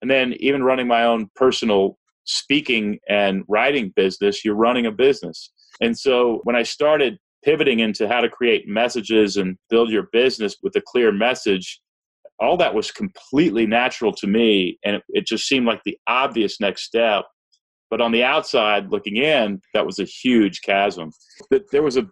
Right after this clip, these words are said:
big difference between what I was experiencing and what other people were experiencing. But, you know, I noticed something. Whenever you're driving in traffic and you kind of change lanes into the faster lane, you sometimes get people honking at you and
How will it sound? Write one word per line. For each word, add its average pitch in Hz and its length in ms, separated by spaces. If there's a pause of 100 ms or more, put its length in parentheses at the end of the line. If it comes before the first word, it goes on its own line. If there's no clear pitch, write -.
big 156 380
difference 143 340
between 110 400
what 107 140
I 123 140
was 120 160
experiencing 104 560
and 98 80
what 95 100
other 98 140
people 104 320
were 87 100
experiencing. 87 640 (220)
But, 160 100
you 175 60
know, 190 80
I 143 80
noticed 180 320
something. 139 400 (200)
Whenever 143 300
you're 135 140
driving 131 400
in 110 80
traffic 135 640
and 104 100
you 104 160
kind 120 220
of 101 80
change 120 420
lanes 113 580
into 107 200
the 98 80
faster 107 480
lane, 107 460 (200)
you 117 60
sometimes 165 420
get - 160
people 117 280
honking 123 360
at 92 240
you 98 140
and 95 320